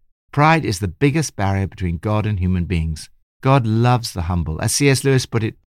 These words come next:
"True humility is not thinking less of yourself, it's thinking of yourself less."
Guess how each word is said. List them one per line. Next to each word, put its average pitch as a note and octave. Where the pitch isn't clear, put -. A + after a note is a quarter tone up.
"True F#3
humility A#2+
is -
not B3+
thinking E2+
less F2
of C#2+
yourself, E2
it's -
thinking C3+
of D#2+
yourself G#2
less." -